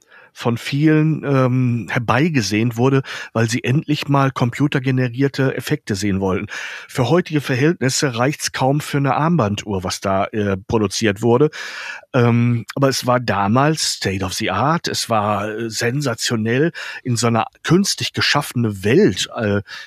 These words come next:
ähm, eintauchen zu können. Und, ähm,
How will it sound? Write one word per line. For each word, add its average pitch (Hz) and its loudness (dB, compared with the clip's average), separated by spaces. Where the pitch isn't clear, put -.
ähm, 104 0
eintauchen 113 0
zu - -4
können. 131 -2
Und, 113 -2
ähm, 113 2